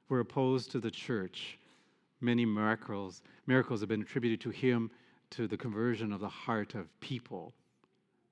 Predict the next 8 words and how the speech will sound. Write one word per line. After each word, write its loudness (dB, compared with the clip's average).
Perhaps -6
this -6
is -8
why -6
there's -8
so -12
much -6
activity -8